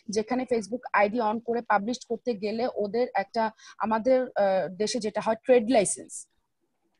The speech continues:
trade লাইসেন্সের একটা নাম্বার থাকে, ওই নাম্বারটা, আহ, আমাদের, আমাদের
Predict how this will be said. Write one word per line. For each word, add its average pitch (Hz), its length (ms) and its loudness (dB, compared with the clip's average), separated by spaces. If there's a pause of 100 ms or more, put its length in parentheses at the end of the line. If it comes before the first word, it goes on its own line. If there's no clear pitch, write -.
(1300)
trade 254 220 2
লাইসেন্সের 277 420 2
একটা 277 300 0 (120)
নাম্বার 208 540 2
থাকে, 240 380 -2
ওই 226 120 0
নাম্বারটা, 226 600 0 (340)
আহ, 185 340 -2
আমাদের, 214 480 -2
আমাদের 247 680 0